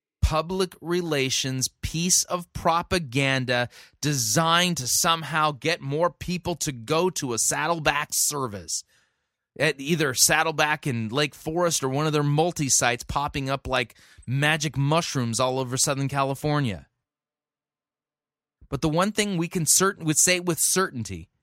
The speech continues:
is that this whole thing, not any of it, is really, truly sound biblically. And not any, I mean, the guys who are part of it, I mean, <sighs> that Rick Warren is promoting, I mean, what,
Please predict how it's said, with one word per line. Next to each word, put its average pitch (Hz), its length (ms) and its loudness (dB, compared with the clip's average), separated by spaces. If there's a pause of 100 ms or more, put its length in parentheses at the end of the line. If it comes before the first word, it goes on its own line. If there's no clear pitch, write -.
(420)
is 156 220 2
that 151 220 0
this 151 240 2
whole 185 440 2
thing, 180 520 0 (400)
not 196 240 4
any 254 280 4
of 104 120 -4
it, 76 260 -16 (580)
is 139 180 0
really, 131 560 0
truly 165 500 -2
sound 131 560 2
biblically. 170 680 -2 (1080)
And 180 240 4
not 196 280 2
any, 240 400 2
I 165 60 2
mean, 185 220 0 (220)
the 165 80 0
guys 202 380 4
who 208 120 0
are 170 100 4
part 233 360 2
of 143 120 -2
it, 131 180 -4 (360)
I 190 40 2
mean, 208 160 -10 (280)
<sighs> - 260 -20
that 180 220 0
Rick 196 220 2
Warren 202 260 0
is 196 100 -2
promoting, 190 540 0 (280)
I - 40 -8
mean, 214 180 0
what, 208 400 0